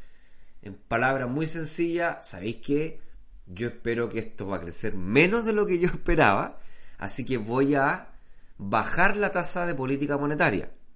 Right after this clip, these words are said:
Ahora, ¿por qué es una buena noticia para nosotros? Porque al bajar la tasa de política monetaria, lo que está haciendo es que está disponible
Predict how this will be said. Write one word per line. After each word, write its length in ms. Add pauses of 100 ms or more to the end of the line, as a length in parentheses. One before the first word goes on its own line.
(160)
Ahora, 460 (640)
¿por 180
qué 100
es 100
una 140
buena 200
noticia 360
para 140
nosotros? 480 (880)
Porque 680
al 240
bajar 540
la 140
tasa 260
de 80
política 400
monetaria, 640 (540)
lo 180
que 100
está 260
haciendo 840
es 140
que 120
está 300
disponible 1000